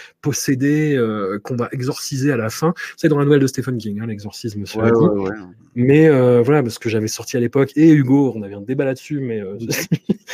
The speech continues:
Speaker 3: On va la
Speaker 1: ce
Speaker 3: voir.
Speaker 1: film où, où il n'y aurait pas de, de body count si tout le monde fais-, se poussait de trois mètres, en fait, tu vois, <laughs> parce que c'est, mais, mais
Speaker 3: Tu
Speaker 1: bon,
Speaker 3: sais,
Speaker 1: voilà.
Speaker 3: François, que ça marche avec tout, cet argument.
Speaker 1: Je sais, je sais, je sais.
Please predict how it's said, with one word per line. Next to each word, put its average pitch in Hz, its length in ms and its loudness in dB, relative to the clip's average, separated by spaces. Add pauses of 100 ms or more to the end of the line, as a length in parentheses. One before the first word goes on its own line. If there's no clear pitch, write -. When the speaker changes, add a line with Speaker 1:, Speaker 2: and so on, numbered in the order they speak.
(140)
Speaker 3:
On - 80 -6
va 143 60 4
la 147 100 6
Speaker 1:
ce 127 60 0
Speaker 3:
voir. 185 180 4
Speaker 1:
film 156 280 6
où, 175 180 4
où 175 160 6
il 160 60 4
n'y 160 100 6
aurait 139 180 2
pas 170 260 0
de, 131 280 0
de 117 100 -6
body 127 280 -2
count 143 240 -4
si - 240 -16
tout - 140 -10
le 143 60 -4
monde 143 160 -2
fais-, 120 160 -10
se - 640 -12 (160)
poussait - 280 -4
de 156 40 -6
trois 156 200 -4
mètres, 196 360 -4
en 135 100 -12
fait, 170 140 -6
tu - 180 -12
vois, 139 100 -2
<laughs> - 60 -14
parce - 120 -8
que - 120 -8
c'est, - 120 -18 (600)
mais, 156 220 -2
mais 160 60 -4
Speaker 3:
Tu 151 60 -4
Speaker 1:
bon, 143 60 -2
Speaker 3:
sais, 123 200 -6
Speaker 1:
voilà. 202 80 0
Speaker 3:
François, 185 360 -2
que 170 60 -2
ça 180 140 0
marche 165 200 2
avec 165 280 0
tout, 180 120 -4
cet 156 200 -2
argument. 151 460 -2 (260)
Speaker 1:
Je 123 160 -8
sais, 127 360 -4
je 104 120 -14
sais, 92 280 -16 (120)
je 87 100 -14
sais. - 240 -18